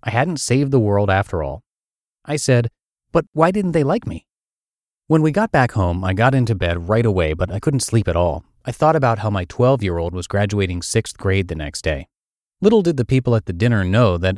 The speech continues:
I don't even think kids should go to the glorified babysitting service that we call first through twelfth grade.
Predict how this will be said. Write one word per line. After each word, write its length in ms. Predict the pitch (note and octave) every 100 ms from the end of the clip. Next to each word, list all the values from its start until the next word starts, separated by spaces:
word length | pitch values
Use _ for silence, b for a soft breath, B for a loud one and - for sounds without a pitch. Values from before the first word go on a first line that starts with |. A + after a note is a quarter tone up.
| -
I 80 | C3+
don't 160 | F#3 F3+
even 180 | C#3
think 300 | A2 B2 A#2+
kids 260 | - C3 B2
should 160 | - G#2
go 160 | B2
to 80 | A2
the 80 | F#2
glorified 580 | G#2 B2 A#2 A#2+ G#2 F2+
babysitting 560 | A2 A2+ - G#2 F#2+
service 360 | - F#2+ F#2 -
that 100 | F#2+
we 100 | G2
call 240 | - G2+
first 360 | G2+ - B2+ -
through 140 | A#2+
twelfth 340 | G#2+ B2 G#2+ -
grade. 320 | D3 E3+